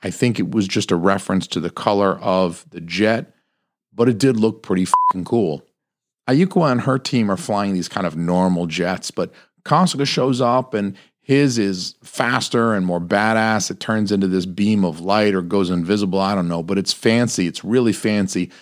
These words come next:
So this dream is kind of about how he sees himself.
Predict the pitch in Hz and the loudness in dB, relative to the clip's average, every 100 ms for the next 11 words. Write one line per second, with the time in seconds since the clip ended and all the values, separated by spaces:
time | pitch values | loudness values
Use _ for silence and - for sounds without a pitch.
0 | _ _ - 143 139 214 156 147 - 190 | _ _ 2 2 2 -4 -4 -2 2 4
1 | 175 - - 151 143 101 98 98 87 107 | 2 0 -2 -2 -2 -2 -4 -4 -2 -2
2 | 98 92 92 - 101 90 85 78 - 104 | -2 -2 -6 -4 -2 -2 -4 -6 -2 0
3 | 87 82 - - | 0 -4 -16 -20